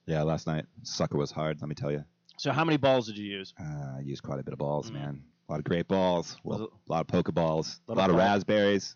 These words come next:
Speaker 1: Those ra-,
Speaker 2: Ugh.
Speaker 1: those little ras-, things, razzmatazz.
Speaker 2: Yeah, razzmatazz.
Speaker 1: But, uh, yeah, he was, he was tricky. But how was, uh, how was your week, Steve?
Speaker 2: Uh, it was good. Uh, work was long as usual. We had a meeting, uh, the other day.
Speaker 1: Nice.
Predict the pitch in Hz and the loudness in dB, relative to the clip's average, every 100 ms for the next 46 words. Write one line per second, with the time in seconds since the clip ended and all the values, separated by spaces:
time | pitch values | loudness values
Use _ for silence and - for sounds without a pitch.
0 | _ 82 78 80 - 87 85 80 87 92 | _ 0 2 0 0 0 2 4 4 2
1 | - - 98 101 - _ - 95 95 104 | -2 -4 -4 -4 -12 _ 0 0 2 2
2 | 104 101 _ _ _ - 117 110 113 110 | 0 -2 _ _ _ -8 -6 -4 -4 -6
3 | 113 113 110 110 - 82 82 80 78 - | -10 -12 -12 -10 -4 0 2 2 0 -6
4 | - _ _ - 95 85 76 78 _ - | -20 _ _ 0 2 2 0 -12 _ 0
5 | 85 82 - 87 82 - 87 - 69 - | 2 2 2 2 2 2 -2 -2 -8 -8
6 | - 73 _ _ 98 104 107 104 101 95 | -8 -8 _ _ 2 4 6 6 4 4
7 | 104 104 87 78 78 - 85 85 - _ | 4 6 6 4 2 0 0 0 -6 _
8 | - 190 226 247 170 226 147 120 127 123 | -6 0 0 0 0 2 4 4 2 2
9 | 160 175 180 170 131 139 139 143 147 147 | -2 -4 -4 -4 -4 -2 0 0 -4 -6
10 | 123 120 127 131 127 123 113 117 117 113 | -8 -6 -6 -4 -4 -4 -2 0 0 -4
11 | 107 117 120 120 120 120 110 107 107 104 | -4 -6 -4 -6 -6 -10 -10 -10 -8 -8
12 | 104 101 107 107 110 113 - 85 - - | -8 -8 -6 -4 -6 -10 -10 -6 -6 -6